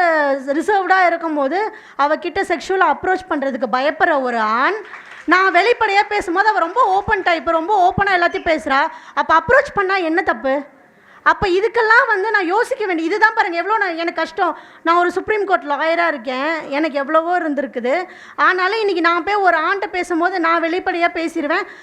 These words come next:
நாளைக்கு பிரச்சனை பண்ணாங்கன்னா பலாரும் ஒண்ணு விட்டுட்டு வந்துடுவேன். இல்ல அதே மாதிரி என்னை ரொம்ப ஒரு இக்கட்டான சூழல்னா எனக்கு ஹேண்டில் பண்ண தெரியும். ஆனா மொத மொத காலேஜுக்கு படிக்க வர பொண்ணு இல்லைங்களா, ஃபர்ஸ்ட் ஜெனரேஷனா மொத மொத கிராமத்துலேருந்து வெளியே படிக்க வந்திருக்கு ஒரு பொண்ணு.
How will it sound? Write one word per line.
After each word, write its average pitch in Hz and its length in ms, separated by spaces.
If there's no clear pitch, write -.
நாளைக்கு 330 300
பிரச்சனை 381 340
பண்ணாங்கன்னா 370 400
பலாரும் 359 400
ஒண்ணு 339 180
விட்டுட்டு 311 360
வந்துடுவேன். 269 340
இல்ல 359 200
அதே 330 300
மாதிரி 403 280
என்னை 359 180
ரொம்ப 339 360
ஒரு 453 180
இக்கட்டான 403 560
சூழல்னா 370 420
எனக்கு 320 200
ஹேண்டில் 339 280
பண்ண 294 160
தெரியும். 208 380
ஆனா 359 220
மொத 370 260
மொத 359 220
காலேஜுக்கு 349 500
படிக்க 320 280
வர 302 180
பொண்ணு 269 380
இல்லைங்களா, 311 380
ஃபர்ஸ்ட் 339 260
ஜெனரேஷனா 339 680
மொத 311 140
மொத 320 120
கிராமத்துலேருந்து 302 600
வெளியே 320 160
படிக்க 302 300
வந்திருக்கு 240 300
ஒரு 214 120
பொண்ணு. 214 300